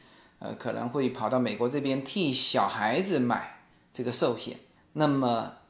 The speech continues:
那也许也有人卖给你，OK？因为我刚才说了嘛，美国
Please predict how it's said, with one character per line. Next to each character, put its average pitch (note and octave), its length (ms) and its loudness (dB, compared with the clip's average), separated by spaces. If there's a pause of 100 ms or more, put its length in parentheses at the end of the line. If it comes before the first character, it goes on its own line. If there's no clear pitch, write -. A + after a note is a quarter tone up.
(200)
那 E3 100 -2
也 F#3 220 6
许 E3+ 360 2
也 D#3 180 6
有 A#3+ 120 8
人 A#2+ 140 4
卖 C3+ 220 2
给 G#2 140 -6
你， G2+ 180 -8 (260)
OK？ B2 400 -4 (140)
因 E3 100 -4
为 F3+ 320 0
我 C3+ 140 -2
刚 F3+ 120 2
才 F#3+ 100 4
说 G3 240 6
了 G3 60 6
嘛， A#2 140 0
美 A2+ 200 0
国 D3+ 400 2